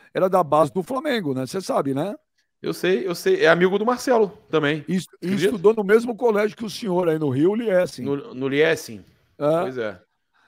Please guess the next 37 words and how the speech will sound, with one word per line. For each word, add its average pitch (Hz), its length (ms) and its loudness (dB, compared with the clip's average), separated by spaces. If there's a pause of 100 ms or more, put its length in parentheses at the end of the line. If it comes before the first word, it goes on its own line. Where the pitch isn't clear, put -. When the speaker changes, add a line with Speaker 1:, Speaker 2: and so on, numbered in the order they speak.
(140)
Speaker 1:
Ele 139 120 -4
era 165 120 0
da 165 100 2
Speaker 2:
Dona 165 140 2
Speaker 1:
base 135 80 4
do 127 60 6
Speaker 2:
Rosália. 123 480 2
Speaker 1:
Flamengo. - 140 -18 (320)
E 123 100 -12
quando 196 180 4
eu 208 60 6
tive 185 260 0
lá, 160 140 6
ele 240 100 0
falou 311 160 -8
que 349 100 -4
não 330 120 -8
queria 311 180 -6
ir 320 40 -8
embora 277 260 -4
de 302 80 -6
lá, 285 160 -4
não. 180 260 -2
Falou, 113 240 -8
a 107 60 -6
vida 127 220 -6
aqui 127 160 -8
tá 127 160 -6
muito 233 480 -6
boa 185 280 2
em 127 40 -6
Tel 135 180 -2
Aviv, 123 160 -2
não 156 100 -10
queria 185 200 -8
voltar, 208 380 -6
não. 202 200 -10